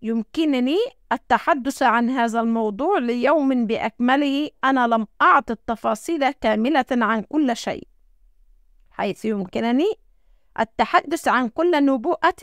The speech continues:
عدة دقائق أكثر قد تصل في المجمل لساعات طويلة. في الاستحمام في الآل بن شجار فهنا معناه التطهر، لذا طبقا للسياق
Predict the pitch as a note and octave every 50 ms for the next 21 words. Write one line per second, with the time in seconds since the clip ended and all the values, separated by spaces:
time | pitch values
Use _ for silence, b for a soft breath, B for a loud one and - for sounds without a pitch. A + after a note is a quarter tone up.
0 | G4 F4+ C4 A#3 C4+ A#3 - C4+ - - A#3+ A3 A#3+ B3+ - - - D4+ D#4 D#4
1 | - G#4+ - - - - - - - - - - E4+ D4+ D4 B3 - _ _ _
2 | - - A3 - _ - - D4 - - C4+ B3 - - B3 A#3 A#3 A#3+ B3 A#3+
3 | G#3+ A#3 A#3 A3+ A3 - - A#3 A#3+ - - G#3+ G#3 G3+ F3+ G#3 A#3 A3 - G#3+
4 | G#3+ G#3+ - - G#3 G3+ G3+ - - - - _ _ _ _ _ _ _ _ _
5 | _ - G#3+ - - G3+ - - - A#3 G3+ - A3+ B3 C#4 D#4+ F#4+ C5+ C#5 A#4
6 | - _ - C4 B3+ A3 G#3+ - - - A3+ A#3 A#3 B3 C#4 F4 G#4 C#4+ A#3 B3
7 | C4 B3+ B3+ - - A3 G#3 F3+ A3 A#3 A#3 B3+ D#4 F4 - _ - A#3 - -
8 | _ - A3+ C#4 C#4 C#4+ C#4 B3+ B3 A#3+ A#3 G#3+ G3+ G3+ G#3 G#3+ A3+ A#3+ C#4+ D4+
9 | C#4+ - - D#4 D#4+ - - - A4+ - - C4+ C4+ C#4+ _ _ _ _ _ _
10 | _ _ _ _ _ - A#3+ C4 B3+ A#3 D#4 D#4 - - A#4+ - - - - F#4
11 | D#4+ C#4+ C#4 - - C#4 C#4+ C4 D4+ F4 - C4